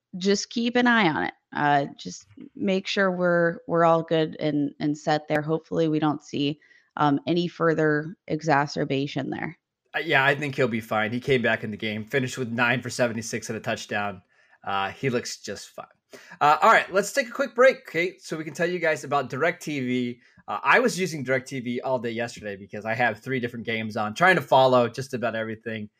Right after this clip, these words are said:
Speaker 2: Uh, and I did that because of DirecTV Stream. It brings you live T V and on-demand favorites together like never before,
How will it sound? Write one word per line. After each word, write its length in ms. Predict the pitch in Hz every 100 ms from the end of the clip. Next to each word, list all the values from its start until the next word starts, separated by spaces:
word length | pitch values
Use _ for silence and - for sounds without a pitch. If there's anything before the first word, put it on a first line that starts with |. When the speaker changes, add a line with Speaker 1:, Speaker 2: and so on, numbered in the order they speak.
| _ _ -
Speaker 2:
Uh, 100 | 131
and 120 | 156
I 60 | 165
did 200 | 214 247
that 180 | 208 185
because 260 | 196 180
of 80 | 151
DirecTV 520 | 147 160 - 147 131
Stream. 520 | 123 - 147 143 139 135 _ -
It 160 | 139 120
brings 280 | 165 156 151
you 100 | 143
live 380 | 156 175 190
T 160 | - 185
V 240 | 156 165
and 100 | 139
on-demand 520 | 143 139 127 127 120 117
favorites 400 | 131 127 120 -
together 420 | 131 135 135 131
like 220 | 117 113
never 360 | 143 165 180 175
before, 540 | 135 - 123 120 110